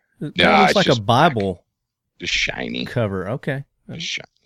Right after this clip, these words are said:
Speaker 1: Like
Speaker 2: Yeah.
Speaker 1: a leather cover on that. Like,
Speaker 2: <laughs>
Speaker 1: yeah.
Speaker 2: No, you can't sell leather covered books for,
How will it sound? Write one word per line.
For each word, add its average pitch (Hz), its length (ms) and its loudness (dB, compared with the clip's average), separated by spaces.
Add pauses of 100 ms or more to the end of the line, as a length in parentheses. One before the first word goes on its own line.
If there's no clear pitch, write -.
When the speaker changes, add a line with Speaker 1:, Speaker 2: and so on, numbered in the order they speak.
(240)
Speaker 1:
Like 156 200 -10
Speaker 2:
Yeah. 104 40 -6
Speaker 1:
a - 20 -8
leather 104 440 -6
cover 131 380 -6
on 87 140 -10
that. 80 220 -14
Like, - 140 -18
Speaker 2:
<laughs> - 0 -
Speaker 1:
yeah. - 160 -18 (160)
Speaker 2:
No, - 360 0 (300)
you 175 100 -10
can't 202 200 4
sell 160 200 6
leather 151 260 6
covered 123 360 0
books 127 220 2
for, 92 340 -4